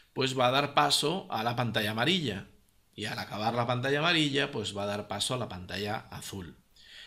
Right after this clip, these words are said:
Y al pulsar la otra tecla, que lo que va a hacer es sumar, eh, los pasos,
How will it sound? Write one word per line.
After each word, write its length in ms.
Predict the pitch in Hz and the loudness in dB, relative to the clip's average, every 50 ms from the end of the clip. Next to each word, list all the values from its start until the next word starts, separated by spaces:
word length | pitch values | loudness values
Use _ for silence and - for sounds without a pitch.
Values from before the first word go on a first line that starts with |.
| - - _ | -20 -20 _
Y 240 | - - 131 143 160 | -10 -4 0 2 4
al 220 | 165 165 160 139 - | 4 4 2 0 -2
pulsar 560 | - 107 104 104 - - 135 139 139 - - | -6 -6 -2 0 2 4 4 4 4 2 -2
la 200 | - 101 98 101 | -6 -4 -4 -4
otra 240 | 110 110 123 123 120 | -4 -2 -4 -2 2
tecla, 560 | 123 165 160 151 139 139 147 170 190 185 - - | 2 2 2 2 2 2 2 2 0 -4 -6 -6
que 100 | - 104 | -6 -6
lo 180 | 92 95 95 - | -6 -6 -8 -8
que 100 | 95 95 | -8 -6
va 100 | 101 104 | -6 -6
a 40 | |
hacer 380 | 101 - - 127 127 110 101 - - - - - - - - - - | -4 -2 0 0 0 0 -2 -8 -14 -18 -20 -20 -20 -20 -12 -6 -4
es 180 | 117 117 117 | 0 0 2
sumar, 540 | - - 123 120 120 123 123 120 107 95 - - | 2 2 0 2 4 4 4 4 2 -2 -6 -8
eh, 320 | 107 95 90 90 90 90 90 | -8 -8 -8 -8 -8 -8 -8
los 240 | 92 98 101 - - | -8 -6 -6 -2 2
pasos, 680 | - 139 160 - - - 160 185 214 226 - - - | 4 4 6 6 4 4 2 2 0 -2 -4 -6 -8